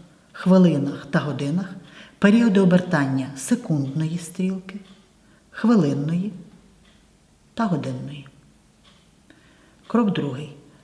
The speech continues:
Результати вимірювань записуємо у таблицю. Завдання третє. Визначення лінійної швидкості обертання кінця секундної стрілки годинника. Крок перший.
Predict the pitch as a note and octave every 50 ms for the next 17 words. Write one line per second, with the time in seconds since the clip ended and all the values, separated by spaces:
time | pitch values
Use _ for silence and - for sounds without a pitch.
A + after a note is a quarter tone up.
0 | _ _ - D#3+ D#3+ D3+ F3 E3+ F3 E3 D3+ C3 C3+ - - C3 C3 - C3+ B2
1 | C#3+ C#3+ C3+ C3+ C#3 E3+ F#3 G3 A3+ A3+ A#3 A3+ - - - - - _ - C3+
2 | B2+ C3+ - - D3 C#3+ - - F#3 F#3 F3+ F#3 F3+ F3+ F3 - C#3+ B2 - C3
3 | C3 - - - - - _ _ _ _ _ _ _ _ _ _ _ _ _ _
4 | - - - - - - - F3 D#3+ F#3+ F3+ F#3 A3+ A#3 A#3+ A#3 - - E3+ D3
5 | C#3 - - - - - - - - - - - - - F3 F3+ G#3+ G#3+ F3 F3
6 | F3+ F3 - - - F3+ F3 E3+ E3+ F3 F3+ F3+ F3+ F3+ F3 D#3+ D#3+ D#3 D#3 -
7 | - A3+ A#3 A3+ - - G#3+ - - - F3+ - - C#3+ C#3+ D#3+ - - - F3
8 | F3+ F#3+ F#3+ G3 F#3+ - - - E3 D#3 C#3+ - - F3 F#3 F3+ - - - -
9 | - D3 C#3+ C#3+ - - D3 C#3+ C#3+ - - - D3+ D#3 D#3 E3 - - D3+ D#3+
10 | D#3 C#3 C#3 C3+ C3 C3 C#3+ C#3 - - - - - _ _ _ _ _ _ _
11 | _ _ _ _ - _ _ _ - G3 A#3+ A#3+ - - - C#3+ C#3 C#3 - -
12 | - E3